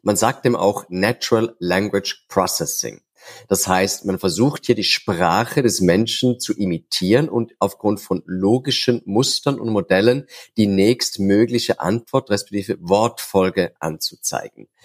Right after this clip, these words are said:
Das kann sich natürlich ausüben im Rahmen von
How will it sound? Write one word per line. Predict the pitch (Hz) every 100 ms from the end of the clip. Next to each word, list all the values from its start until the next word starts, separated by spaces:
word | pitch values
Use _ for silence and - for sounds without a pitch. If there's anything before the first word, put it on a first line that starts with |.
| - -
Das | 113 - -
kann | - 127
sich | 151 139
natürlich | - 123 110 107 -
ausüben | 90 123 - 113 110
im | 98
Rahmen | 82 87 95
von | - 80